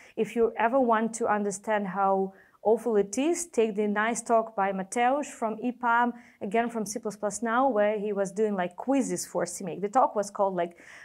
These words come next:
uh, C make plus Conan, but the first part of the talk is dedicated to the C make quiz. I guess I won one question out of it. I know C make for years.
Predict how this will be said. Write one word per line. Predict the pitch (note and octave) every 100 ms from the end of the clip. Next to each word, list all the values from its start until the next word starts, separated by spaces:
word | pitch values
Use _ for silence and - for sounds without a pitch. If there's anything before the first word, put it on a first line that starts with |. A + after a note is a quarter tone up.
| -
uh, | F#3 F3+ F3+
C | -
make | G#3+ F#3+ G3+
plus | F#3 -
Conan, | - E4+ C#4 G#3+
but | G3 F#3
the | F#3+
first | - A#3 A3+ -
part | G#3+ G3+
of | F3+
the | F#3
talk | G#3 G3+
is | F#3+
dedicated | F#3 G3+ G3 F#3+ F#3 F#3+
to | F#3+
the |
C | F3+ -
make | G#3+ F3 -
quiz. | - E3+ - - - - - -
I | A#3 B3+ D4+ A#3+
guess | A#3 A#3 A3+ -
I | G#3
won | G3 G3+ G#3+
one | G3 F#3+
question | G3 E3+ - - F3
out | F3 E3
of | E3+ D#3
it. | D#3 - - _
I | F#3+
know | F#3 F3+
C | F#3 G3+
make | E3+ E3
for | -
years. | E3+ D#3+ - -